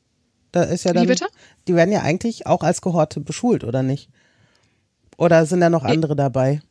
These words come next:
Speaker 1: im Unterricht?
Speaker 2: Nee, genau. Die werden als reine Kohorte geschult. Und, ähm, das ist eben immer so ein Sonderding. Also wir sind auch offiziell eine Schule
Speaker 1: Mhm.
Speaker 2: und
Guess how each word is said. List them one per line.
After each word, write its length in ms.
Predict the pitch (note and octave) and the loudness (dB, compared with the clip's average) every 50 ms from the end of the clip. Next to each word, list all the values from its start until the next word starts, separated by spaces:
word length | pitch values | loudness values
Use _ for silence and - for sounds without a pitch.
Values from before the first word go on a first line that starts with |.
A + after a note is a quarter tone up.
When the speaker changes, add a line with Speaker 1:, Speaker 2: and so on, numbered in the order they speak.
| _ _ _ | _ _ _
Speaker 1:
im 180 | - - C3 | -4 -4 -2
Unterricht? 420 | A#2+ C#3 D3+ D#3+ D#3 C3+ D3 D3 B3+ | -2 -2 -2 -2 -2 0 0 -2 -2
Speaker 2:
Nee, 160 | C4+ D#4 E4 | -2 -2 -2
genau. 460 | E4 F4 F#4 F#4 C#4+ A#3 G#3+ G#3+ A3 | -2 -2 -2 0 0 0 0 -2 -2
Die 180 | G#3+ B3 A#3+ A#3 | -2 -2 -2 2
werden 240 | C4 C4+ C#4 C#4 A#3+ | 2 2 2 0 -2
als 240 | A#3 A#3+ - B3 | -4 -4 -4 -2
reine 220 | A#3+ B3 C4 C4+ C#4 | -2 -2 -2 -2 -4
Kohorte 480 | - - B3 B3 A#3+ A#3+ A3+ - A3 | -6 -6 -4 -2 -2 -2 -2 -2 -4
geschult. 640 | G#3 G#3+ - - - G3+ G#3 G#3+ A#3 D4 E4 - - _ - - - - - - - _ _ | -4 -4 -4 -4 -4 -4 -4 -2 -2 -2 -4 -6 -10 _ -20 -20 -18 -18 -18 -20 -20 _ _
Und, 400 | - A#3+ A#3 A#3+ A#3+ A#3+ - - | -2 -2 0 0 0 0 0 0
ähm, 520 | A#3 A3+ A3+ A3+ A3+ A3+ A3+ A3+ A3+ A#3 - _ _ _ _ _ _ _ _ _ _ _ | 0 0 0 0 -2 -2 -2 -4 -6 -8 -10 _ _ _ _ _ _ _ _ _ _ _
das 160 | - A#3+ A3+ | -4 -4 -2
ist 160 | - C4 - - | -2 -2 0 2
eben 240 | C#4 B3+ C4+ C4 | 2 2 2 0
immer 240 | - B3 C4+ C4 B3+ | 0 2 2 2 2
so 80 | B3 B3 | 2 0
ein 80 | A#3+ | 0
Sonderding. 500 | A#3+ C4 C#4+ C4+ A3+ G#3 G3 G3+ G3 G3 E3+ | 2 0 0 0 -2 -4 -4 -6 -6 -6 -4
Also 220 | A3 G#3 A#3 G#3+ | -6 -4 -4 0
wir 100 | B3+ C4 | 0 -2
sind 160 | B3+ B3 A3+ | 0 0 -2
auch 200 | - A#3 C4 - - | 0 0 0 2 0
offiziell 440 | - C4 - D4 - - C4 A#3 G3+ | -2 0 -2 -2 -4 -2 -2 -2 0
eine 180 | A3 G#3 G#3 G3+ | -2 -2 -2 -2
Schule 400 | - - B3+ C4 D#4 E4 E4+ F#4 G4+ G#4 _ - - | -4 -4 -4 -4 -4 -2 -2 -2 -2 -4 _ -12 -6
Speaker 1:
Mhm. 280 | - D#3+ D3 D#3 F#3+ A3+ - | -4 -4 -4 -4 -6 -8 -6
Speaker 2:
und 340 | - B3 C4 B3 - - | -4 -4 -4 -4 -6 -10